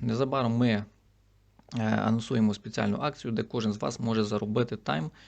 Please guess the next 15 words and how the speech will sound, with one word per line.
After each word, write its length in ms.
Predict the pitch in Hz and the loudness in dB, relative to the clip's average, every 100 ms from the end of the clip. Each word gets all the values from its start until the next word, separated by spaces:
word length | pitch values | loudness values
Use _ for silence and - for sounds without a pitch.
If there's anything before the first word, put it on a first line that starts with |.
| - _ | -20 _
ще 320 | - - 147 | -10 0 0
до 180 | 120 113 | 2 2
його 260 | 110 120 123 | 2 2 2
виходу. 480 | 107 104 - 131 - _ - - - - | 0 -4 -10 -14 -18 _ -20 -20 -20 -6
Е, 440 | 110 104 98 95 - | -2 0 0 -4 -6
тобто, 220 | 104 92 - - - - 113 214 - 117 110 | -6 -6 -8 -16 -20 -14 -10 -10 -10 -10 -8
потрібно 380 | 117 123 113 110 | -6 -2 0 0
діяти 380 | 107 110 107 113 | 2 0 0 -2
зараз, 280 | - 160 - | -2 -2 -4
щоб 180 | 110 | -4
отримати 460 | 104 - 107 101 - | -4 -4 -4 -4 -6
більше 540 | 98 90 - 110 117 131 - | -6 -6 -6 -8 -10 -10 -6
Time 260 | 180 175 | -4 -2
до 100 | 151 | -4
лістингу, 500 | 151 151 - 147 151 | -4 -6 -6 -8 -8